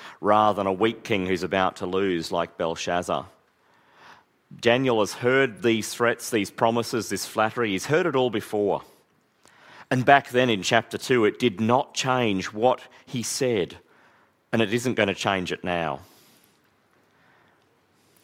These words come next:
Daniel is here to give the unchanging message of the unchanging God.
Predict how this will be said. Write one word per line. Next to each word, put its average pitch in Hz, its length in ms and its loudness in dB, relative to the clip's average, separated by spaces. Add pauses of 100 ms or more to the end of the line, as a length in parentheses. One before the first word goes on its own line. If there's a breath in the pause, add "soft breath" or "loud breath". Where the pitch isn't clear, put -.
(1300 soft breath)
Daniel 123 500 4
is 95 180 -2
here 110 400 0 (520)
to - 120 -2
give 104 560 2 (240 loud breath)
the 110 200 2
unchanging 117 840 2
message 87 680 -4 (260 loud breath)
of 95 260 0
the 98 160 2
unchanging 95 960 0
God. 82 420 0